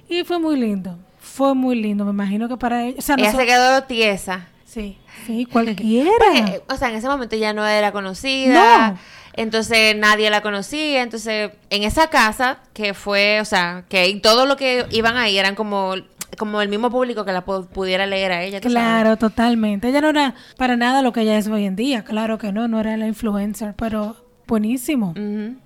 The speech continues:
Speaker 1: Y también, entonces, este capítulo nos de-, nos deja como algo que ella dijo, como que el trabajo duro, la pasión y el compromiso pueden darte todo el apoyo que tú necesitas para cumplir el propósito de tu vida.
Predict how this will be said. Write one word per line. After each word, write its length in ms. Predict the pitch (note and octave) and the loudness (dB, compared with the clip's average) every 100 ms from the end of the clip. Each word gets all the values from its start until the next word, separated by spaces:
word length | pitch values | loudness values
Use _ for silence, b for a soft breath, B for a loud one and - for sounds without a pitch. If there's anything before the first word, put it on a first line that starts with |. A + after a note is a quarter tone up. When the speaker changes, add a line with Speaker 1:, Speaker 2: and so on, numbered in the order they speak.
| _ | _
Speaker 1:
Y 400 | E4 D4+ D4 D4 | -4 -2 -2 -2
también, 420 | C#4+ C#4 C#4+ C4 | -2 0 0 0
entonces, 380 | C4 C4+ C4 C#4+ - | -4 -6 -6 -8 -2
este 260 | C4+ C#4+ | -2 0
capítulo 540 | C#4 D4 D4+ C4 A#3 A#3 | -2 -2 -2 -4 -4 -2
nos 160 | A3+ | -2
de-, 240 | A3 G#3+ A#3+ | 0 0 -2
nos 260 | A#3+ A#3+ - | 0 0 -2
deja 400 | A3 G#3+ G#3 B3+ | -4 -2 -2 -4
como 540 | C4+ B3 B3 A3+ G#3+ - _ | -2 2 2 2 -2 -8 _
algo 240 | - B3+ B3+ | -6 0 2
que 80 | C4 | 2
ella 140 | A3 | 2
dijo, 220 | B3 C4+ | 0 -2
como 200 | A3 G#3+ | -2 -4
que 80 | G#3+ | -2
el 100 | A3 | -4
trabajo 440 | G#3+ A3 A#3 B3 C4+ | 0 2 4 4 2
duro, 320 | C4+ C4+ B3+ | 4 4 4
la 120 | A#3+ | 2
pasión 380 | A#3+ A3+ - B3+ | 0 -2 0 0
y 80 | B3+ | 0
el 100 | C4 | 0
compromiso 840 | C4+ B3 B3+ A#3 B3 C#4+ A#3+ A3+ A3 b | 0 0 0 2 2 2 0 -6 -8 b
pueden 340 | - D4 D#4+ E4 | 2 4 4 0
darte 260 | D#4+ D#4 | 0 -2
todo 220 | C#4+ D4 D4+ | -2 0 0
el 80 | |
apoyo 340 | D#4+ D#4+ D#4 D#4 | 0 0 0 0
que 80 | D4 | -2
tú 140 | D4 | -4
necesitas 720 | D4 C#4+ D4 F#4 D4+ B3+ B3 | -4 -4 -6 -4 -4 -4 -4
para 240 | - A#3 A#3 | -2 -2 0
cumplir 360 | B3 A3 A#3+ | -2 0 2
el 120 | B3 | 2
propósito 500 | B3+ B3+ B3 B3 B3 | 0 -4 -4 -4 -2
de 80 | A#3+ | -2
tu 160 | A#3+ G#3+ | -2 -2
vida. 320 | D4+ E4 G3 | 0 0 -4